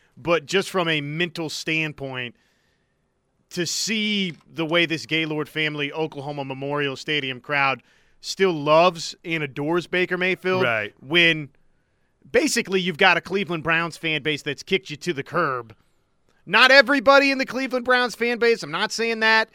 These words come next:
Speaker 1: but it is a large percentage that has turned their back on you.
Speaker 2: Yep.
Speaker 1: To see that that's never gonna be the case here, mentally what that can do to uplift Baker. Yeah, I mean, like I said, it's not completing a pass for you. It's not winning a football game for you.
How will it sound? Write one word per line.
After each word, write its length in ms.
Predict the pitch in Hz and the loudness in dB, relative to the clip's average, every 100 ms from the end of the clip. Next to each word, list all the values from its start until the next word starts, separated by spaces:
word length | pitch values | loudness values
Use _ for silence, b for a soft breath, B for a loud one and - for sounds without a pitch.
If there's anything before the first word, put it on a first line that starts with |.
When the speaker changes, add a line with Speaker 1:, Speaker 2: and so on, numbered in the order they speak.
| b b | b b
Speaker 1:
but 320 | 127 175 170 170 | -6 0 2 2
it 160 | 202 | 2
is 220 | 196 180 165 | 4 4 2
a 120 | 160 | 0
large 440 | 143 175 196 - | 2 4 4 0
percentage 600 | - 165 - 185 139 123 | -8 -8 -4 -4 -4 -8
that 300 | 135 139 127 - _ _ _ _ _ _ _ _ _ _ _ | -4 -2 -2 -6 _ _ _ _ _ _ _ _ _ _ _
has 400 | - 165 180 156 - _ | -2 2 2 0 -8 _
turned 220 | - 202 220 | -2 2 4
their 80 | |
back 320 | 208 214 247 160 | 6 6 6 2
on 160 | 123 | -8
you. 200 | 117 104 - | -10 -14 -16
Speaker 2:
Yep. 140 | 110 101 | -12 -4
Speaker 1:
To 120 | 180 | -4
see 240 | - 226 | -2 -2
that 240 | 208 185 147 123 - _ 127 - - 123 | 2 2 2 -6 -20 _ -20 -20 -20 4
that's 300 | 190 220 - | 6 6 4
never 360 | 180 202 196 | 0 4 4
gonna 160 | 175 180 | 2 -2
be 140 | 143 | -4
the 100 | 165 | -6
case 320 | 156 165 156 - | -6 -6 -6 -6
here, 320 | 160 160 147 b b - | -6 -4 -6 b b -12
mentally 460 | 147 196 180 170 | 0 0 0 -4
what 200 | 151 147 | -4 -4
that 200 | 160 151 | -2 -2
can 180 | - 147 | -4 -8
do 140 | 143 151 | -6 -6
to 200 | 151 151 | -4 -4
uplift 400 | 151 143 143 120 | -4 -4 -10 -6
Baker. 280 | 143 139 | -4 -4
Yeah, 240 | 135 170 147 | -2 2 2
I 40 | |
mean, 240 | 139 139 123 _ _ _ _ _ _ - | 2 -4 -8 _ _ _ _ _ _ 2
like 180 | 262 | 4
I 60 | 180 | 4
said, 280 | - 156 131 | 0 -2 -4
it's 160 | 139 | -6
not 220 | 214 214 - | 2 2 2
completing 420 | 202 196 202 190 | -2 -2 -2 -2
a 40 | |
pass 360 | - 196 190 185 | 0 2 2 0
for 180 | 185 190 | -2 -2
you. 100 | 170 | -2
It's 100 | - | -4
not 180 | 180 180 | -6 -4
winning 200 | 180 156 | -6 -6
a 60 | |
football 380 | 139 180 180 175 | -6 -6 -2 0
game 200 | 160 175 | 0 -4
for 220 | 147 175 | -4 -2
you. 240 | 170 170 | -2 -2